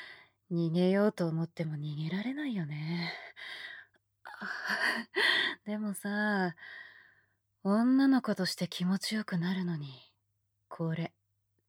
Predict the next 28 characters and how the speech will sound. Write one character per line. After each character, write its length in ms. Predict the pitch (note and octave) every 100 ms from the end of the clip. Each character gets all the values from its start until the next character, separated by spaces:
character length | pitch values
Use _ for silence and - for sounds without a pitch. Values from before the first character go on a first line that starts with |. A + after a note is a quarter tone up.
| _
挿 480 | - G3 A3 B3+ C4+
入 340 | C4 B3 A#3
は 140 | A3 G#3
避 240 | - F3
け 180 | E3 G#3
ら 140 | G#3+
れ 120 | G#3 F#3+
な 140 | E3
い 40 |
ん 100 | C#3 C3+
だ 100 | C3+
よ。 220 | C#3 G3+ C#4 - - - - - - - - _ _ _
だ 140 | F3 E3
か 120 | E3+
ら 120 | D3
ね、 340 | C3+ C#3+ F3 - _ _ _ _ _ _ _ _ _ _ _ _ _ -
も 300 | F3 E3 D3+
う 100 | - _
観 480 | - F#3+ G#3 G#3+ F#3+
念 100 | D#3+ - - _
し 300 | - - -
て、 220 | _ G#3+ _ _ _ _ _ _ _ _ _ _ _
力 440 | - - - D#3+ D3+
を 20 | C#3
抜 180 | C#3 D3
い 60 | D3+
て。 140 | - - _ _ _ _ _ _ _ _ _ _ _ _ _ _ _ _
ん？ 100 | A3+